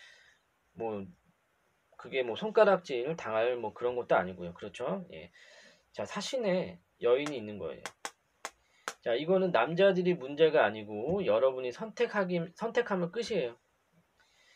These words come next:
자, 이성은 심심치 않게 있을 거예요. 뭐 선이라든지 소개팅이라든지 이런 거는요, 계속해서 뭐 들어오실 거고,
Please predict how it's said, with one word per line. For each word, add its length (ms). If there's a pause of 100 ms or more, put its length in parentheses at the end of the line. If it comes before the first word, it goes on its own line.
(180)
자, 140
이성은 580
심심치 560
않게 240
있을 420
거예요. 360 (1900)
뭐 140
선이라든지 840
소개팅이라든지 1080
이런 360
거는요, 520
계속해서 760 (240)
뭐 160
들어오실 500
거고, 400